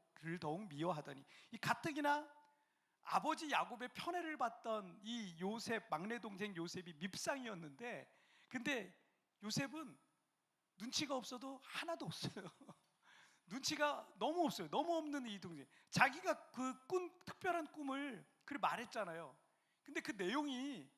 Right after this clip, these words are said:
형들이 듣기에 별로 좋은 <laughs> 내용이 아니잖아요. 그 마음속에 혼자 간직하고 있어야 되는데 형들 앞에서 그 꿈을 얘기한 겁니다. 그러니 형들의 감정이 더, 어, 불쾌할 수밖에 없었던 것 같습니다. 자,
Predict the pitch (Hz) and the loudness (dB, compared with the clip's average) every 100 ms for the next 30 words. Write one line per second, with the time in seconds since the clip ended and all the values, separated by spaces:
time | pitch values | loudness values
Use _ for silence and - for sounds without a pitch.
0 | _ _ _ - 370 349 320 269 - 269 | _ _ _ -8 -4 -2 -4 -8 -10 -8
1 | 262 220 190 _ _ - 285 302 208 233 | -6 -8 -14 _ _ -4 -2 0 -2 -2
2 | 392 254 262 240 175 180 226 170 139 151 | -2 -4 -4 -2 -4 -4 -8 -8 -10 -14
3 | _ _ _ _ _ _ _ _ 247 220 | _ _ _ _ _ _ _ _ -8 0
4 | 214 226 277 240 277 262 170 233 247 196 | 0 0 -6 -6 -4 -4 -6 -6 -6 -4
5 | 185 220 190 165 147 151 180 285 330 269 | -6 -6 -6 -8 -10 -10 -6 -6 -4 -4
6 | 233 175 185 170 - 320 294 151 160 185 | -6 -10 -6 -8 -8 -6 -4 -4 -8 -12
7 | - - - 170 185 220 185 139 - - | -16 -20 -6 -4 -2 -4 -6 -14 -8 0
8 | 330 269 185 175 277 330 320 285 175 180 | 0 2 -2 -4 -6 -4 -4 -4 -4 -4
9 | 180 185 247 175 - _ _ _ - - | -4 -6 -8 -10 -14 _ _ _ -14 0
10 | 277 254 277 - _ 175 147 147 - 240 | 2 2 -2 -16 _ -8 -6 -6 -6 -6
11 | - 226 202 208 - 160 202 247 262 _ | 0 0 0 -6 -8 -10 -10 -16 -18 _
12 | _ 170 196 - 156 139 - - 160 - | _ -6 -6 -8 -10 -10 -10 -16 -18 -20
13 | - - | -12 -12